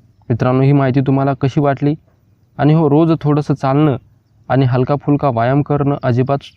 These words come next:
विसरू नका. थोडी हालचाल, थोडा श्वासाचा व्यायाम यानेच बदल घडतो. जर तुम्हाला हवं असेल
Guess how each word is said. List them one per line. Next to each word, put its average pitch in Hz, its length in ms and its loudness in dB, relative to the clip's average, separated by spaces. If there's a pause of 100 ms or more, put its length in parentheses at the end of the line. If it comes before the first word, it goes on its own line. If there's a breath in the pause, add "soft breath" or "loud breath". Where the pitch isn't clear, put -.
(160)
विसरू 151 240 2
नका. 117 260 -2 (680 soft breath)
थोडी 156 160 4
हालचाल, 156 480 2 (300)
थोडा 151 240 0
श्वासाचा 151 480 -2
व्यायाम 139 340 0 (220)
यानेच 147 380 2
बदल 127 260 2
घडतो. 120 380 -4 (240)
जर 127 120 0
तुम्हाला 143 360 0
हवं 131 340 0
असेल 143 220 -2